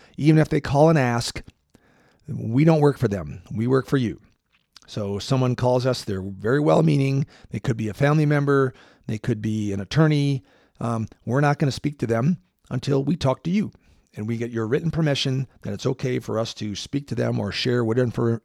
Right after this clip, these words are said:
whatever information you want us to share. We will do that. We work for you. Um, these aren't decisions that we can just go off and, and, and do. Uh, and your secret can also be that you're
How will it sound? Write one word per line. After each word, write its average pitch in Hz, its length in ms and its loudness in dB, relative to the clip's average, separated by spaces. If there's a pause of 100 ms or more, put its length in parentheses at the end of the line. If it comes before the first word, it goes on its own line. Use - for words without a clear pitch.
whatever 135 320 2
information 117 520 -2
you 110 140 0
want 107 180 -2
us 104 120 -6
to 98 100 -4
share. 101 400 -2 (460)
We 113 120 4
will 110 120 2
do 143 180 6
that. 143 320 4 (540)
We 117 160 0
work 135 180 4
for 143 120 0
you. 104 260 -2 (360)
Um, 98 300 -6
these 117 180 0
aren't 123 200 0
decisions 113 460 -2
that 107 120 -2
we 113 80 -2
can 104 160 -2
just 107 160 -6
go 104 160 -2
off 104 240 -2
and, 95 300 -4
and, 92 360 -6
and 95 200 -4
do. 92 240 -4 (1600)
Uh, 120 300 4
and 135 80 6
your 147 100 6
secret 175 380 2 (180)
can 170 140 6
also 190 260 6
be 147 360 0 (1040)
that 160 180 4
you're 156 240 8